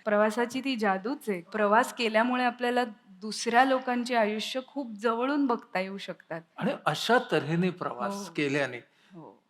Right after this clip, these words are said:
Speaker 2: आता ना मी मगाशी म्हणालो की तू फोटोग्राफर आहेस आणि ट्रॅव्हलर आहेस. तर त्याच्यातली तुझी जरा,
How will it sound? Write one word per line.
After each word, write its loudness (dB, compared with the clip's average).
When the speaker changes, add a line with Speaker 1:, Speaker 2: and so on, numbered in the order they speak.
Speaker 2:
आता 2
ना 4
मी -4
मगाशी 2
म्हणालो 0
की -6
तू -8
फोटोग्राफर 2
आहेस 2
आणि -4
ट्रॅव्हलर -2
आहेस. -12
तर 2
त्याच्यातली 0
तुझी -6
जरा, 2